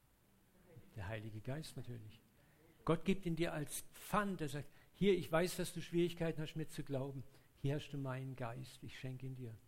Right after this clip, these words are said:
Ich gebe ihn dir, der lo-, lebt, ist in dir. Du bist jetzt eins mit ihm. Das ist das Pfand.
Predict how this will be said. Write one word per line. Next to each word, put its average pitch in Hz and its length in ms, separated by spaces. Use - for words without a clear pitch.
Ich - 140
gebe 135 220
ihn 139 120
dir, 123 160
der 117 160
lo-, 139 340
lebt, 151 440
ist - 200
in 151 180
dir. 131 240
Du 151 80
bist - 260
jetzt - 160
eins 156 360
mit 170 140
ihm. 135 180
Das 139 120
ist - 80
das 139 120
Pfand. 165 600